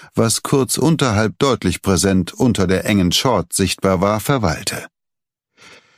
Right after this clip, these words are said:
Ich lehnte mich ans Treppengeländer und spannte meine Bauchmuskeln an, um das Sixpack zu betonen.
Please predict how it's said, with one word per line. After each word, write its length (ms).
Ich 200
lehnte 300
mich 220
ans 200
Treppengeländer 840
und 400
spannte 480
meine 220
Bauchmuskeln 680
an, 320
um 160
das 220
Sixpack 500
zu 100
betonen. 540